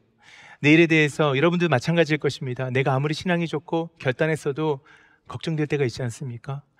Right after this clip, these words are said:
염려될 때가 있지 않습니까? "이렇게 있어도 되나? 그냥 믿기만 하면 되는 건가? 내가 더 준비해야 되지 않을까?"라는 생각이 들 때에, 제 마음 가운데 그런 생각이 몰려올 때에 저는 다시 한 번 더 이 바울의 외침이 저의 귓가에서 맴도는 것 같습니다.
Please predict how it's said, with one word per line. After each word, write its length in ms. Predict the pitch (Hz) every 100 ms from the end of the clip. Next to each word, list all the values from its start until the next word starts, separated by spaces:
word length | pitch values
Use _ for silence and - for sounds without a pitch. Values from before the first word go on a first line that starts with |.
| _ _ -
염려될 420 | 127 147 170 151
때가 220 | 156 147
있지 160 | 135 139
않습니까? 520 | 120 - 131 120 147
"이렇게 280 | 165 180 -
있어도 260 | 160 165 156
되나? 380 | 123 120 151 185 _ _ _ _ _ _ _ _
그냥 220 | - 165 147
믿기만 320 | 147 175 160
하면 160 | 160 151
되는 240 | 127 143
건가? 400 | 143 127 139 165 - _ _
내가 140 | 131 139
더 100 | 151
준비해야 540 | - 156 151 175 170
되지 200 | 160 156
않을까?"라는 420 | 139 139 147 143
생각이 320 | 131 147 143 127
들 140 | 131
때에, 460 | 120 120 123 123 131 - _ _ _ _ _ _
제 180 | - 185
마음 280 | 165 156 156
가운데 220 | 160 151
그런 180 | 160 143
생각이 320 | 151 139 135
몰려올 360 | 120 123 123
때에 460 | 110 117 117 127 139 - - -
저는 220 | 170 175
다시 220 | 143 139 190
한 80 |
번 120 | 180 165
더 60 |
이 60 | 165
바울의 500 | - 139 147 139 135 _ - - _ _
외침이 680 | 143 - - 170 151 131 139
저의 200 | 165 170
귓가에서 580 | - 180 - 175 165 160
맴도는 420 | 131 147 156 143
것 140 | 147
같습니다. 640 | - 123 - 127 120 117